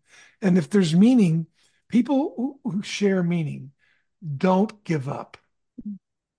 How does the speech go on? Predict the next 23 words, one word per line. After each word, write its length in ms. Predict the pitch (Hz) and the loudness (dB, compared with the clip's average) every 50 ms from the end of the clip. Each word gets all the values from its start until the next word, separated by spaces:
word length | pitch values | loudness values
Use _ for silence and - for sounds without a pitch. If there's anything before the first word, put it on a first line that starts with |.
| _ _ _ | _ _ _
right? 120 | 170 170 | -4 -2
If 160 | 185 175 135 - | -2 -2 -2 2
what 240 | 202 233 254 247 | 2 2 2 4
you 160 | 220 233 226 220 | 4 6 6 6
and 100 | 208 202 | 6 6
I 120 | 196 190 | 6 4
are 80 | 175 170 | 4 2
working 380 | 160 170 175 160 - 156 156 | 2 0 -2 -2 -4 -6 -6
on 260 | 147 143 139 143 139 - - - - - - _ _ | -6 -6 -8 -10 -12 -16 -20 -20 -20 -20 -20 _ _
is 240 | 226 214 147 139 | 0 0 0 2
we, 220 | 160 170 185 185 208 - | 2 4 4 4 2 2
we 180 | 269 196 196 165 | 2 2 2 2
constantly 640 | - - - 208 208 233 - - 214 233 220 196 | 0 -4 -2 0 0 0 0 -2 -6 -4 0 0
reinforce 720 | 180 160 170 185 190 190 180 139 - 170 175 170 147 - | 0 2 2 2 2 2 2 0 -2 -4 -4 -4 -4 -6
what 120 | - 170 151 | -8 -8 -8
it 140 | 170 - 196 | -10 -8 -6
means 340 | 170 175 175 170 156 139 - | -4 -2 -2 -2 -4 -6 -10
to 140 | - 139 139 | -14 -16 -16
us, 260 | - - - - - _ _ _ _ _ _ _ _ _ _ _ _ _ | -16 -18 -20 -20 -20 _ _ _ _ _ _ _ _ _ _ _ _ _
both 360 | - 190 190 185 - - - _ _ _ | 2 2 2 2 0 -4 -14 _ _ _
collectively 600 | - 170 170 180 185 180 - 202 160 180 175 165 | -4 -2 0 0 -2 0 -2 -2 0 0 0 0
and 160 | 160 151 - - | 0 -4 -6 -6
personally, 560 | - 175 147 - - 165 143 123 123 131 | -8 -6 -6 -8 -10 -14 -14 -16 -18 -20